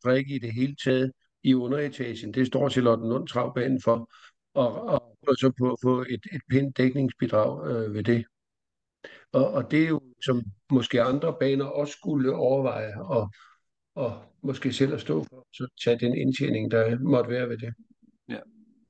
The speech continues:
Speaker 2: Så det betyder så også, at banerne, de skal se ud over andre måder, de kan bruge deres, øh, område til at, øh, tjene penge på, med koncerter, med pokerturneringer, eller hvad ved jeg, og ikke nødvendigvis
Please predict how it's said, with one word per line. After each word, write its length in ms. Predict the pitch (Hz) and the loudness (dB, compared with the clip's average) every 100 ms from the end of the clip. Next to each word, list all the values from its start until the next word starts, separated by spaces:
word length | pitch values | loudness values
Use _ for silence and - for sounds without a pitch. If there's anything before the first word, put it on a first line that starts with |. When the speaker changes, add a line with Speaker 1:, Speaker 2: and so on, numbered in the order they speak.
| _ _ _ _ _ _ _ _ _ _ _ _ _ _ _ | _ _ _ _ _ _ _ _ _ _ _ _ _ _ _
Speaker 2:
Så 300 | - 147 107 - - _ _ _ _ _ _ _ _ - | 0 2 2 -2 -20 _ _ _ _ _ _ _ _ 0
det 100 | 123 | 0
betyder 380 | 131 180 135 | 4 4 4
så 120 | 104 117 | 2 2
også, 220 | 127 117 | 2 0
at 80 | 90 | -2
banerne, 500 | 110 139 95 78 80 | 0 0 -2 -4 -8
de 100 | 110 | -8
skal 200 | 104 104 | -8 -10
se 240 | - 123 113 | -4 -2 2
ud 140 | 131 | 2
over 720 | 104 95 78 76 - - - | 4 2 2 0 -4 -10 -4
andre 200 | 120 120 | -2 -2
måder, 400 | 92 107 95 76 | -2 0 -2 -4
de 160 | 92 87 | -10 -12
kan 140 | 87 | -8
bruge 260 | 98 117 98 | -4 -4 -4
deres, 320 | 82 78 - | -6 -6 -12
øh, 100 | 80 | -10
område 500 | - 104 101 90 85 - | -4 -4 -4 -6 -8 -10
til 280 | 101 90 | -8 -6
at, 280 | 80 78 - | -6 -8 -12
øh, 120 | 78 76 | -16 -12
tjene 220 | - 80 80 | -12 -12 -8
penge 320 | 101 113 104 | -4 -4 -4
på, 320 | 90 85 - _ _ | -6 -8 -10 _ _
med 280 | 90 76 73 | -10 -8 -10
koncerter, 640 | - 85 - 87 107 80 - | -12 -8 -2 0 0 -2 -8
med 200 | - 78 - | -18 -18 -4
pokerturneringer, 880 | 110 - - 85 87 85 76 71 71 | -4 -4 -14 -8 -4 -4 -6 -12 -12
eller 180 | 90 82 | -10 -6
hvad 160 | 90 | -4
ved 140 | 101 90 | -2 -2
jeg, 180 | 80 92 107 - | -2 -4 -6 -10
og 180 | 82 82 | -6 -4
ikke 200 | 104 104 | -4 -4
nødvendigvis 480 | 87 101 87 95 | -4 -4 -4 -8